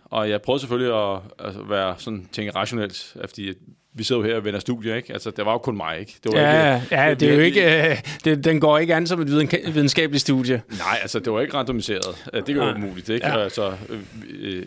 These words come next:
Speaker 1: og det var heller ikke blindet. Jeg vidste, hvad jeg fik, og der kunne være noget placeboeffekt. Øh, øvelserne i fitnesscenteret havde også varieret en lille smule lige op til, så, så der var en masse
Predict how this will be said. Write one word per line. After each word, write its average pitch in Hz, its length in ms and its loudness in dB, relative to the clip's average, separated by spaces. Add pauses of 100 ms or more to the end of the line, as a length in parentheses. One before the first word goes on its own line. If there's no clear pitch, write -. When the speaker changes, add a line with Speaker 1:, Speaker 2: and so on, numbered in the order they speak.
Speaker 1:
og 92 320 -4
det 113 60 0
var 110 60 2
heller 131 100 0
ikke 135 120 -8
blindet. 101 320 -4
Jeg 101 100 -4
vidste, 127 160 -2
hvad 117 80 -2
jeg 90 100 -6
fik, 104 160 -4
og 107 80 -6
der 101 60 -6
kunne 104 140 -8
være 101 100 0
noget 107 140 -6
placeboeffekt. 92 640 -8 (580)
Øh, - 120 -14 (240)
øvelserne 127 460 0
i 110 40 0
fitnesscenteret 107 920 -2
havde 104 200 0
også 110 200 -2
varieret 113 280 2
en 113 60 -2
lille 120 160 -2
smule 120 320 -2
lige 120 280 0
op 104 140 -2
til, 110 280 -2
så, - 220 -8
så 101 320 0
der 110 60 -2
var 110 120 0
en 120 80 -2
masse 117 340 -2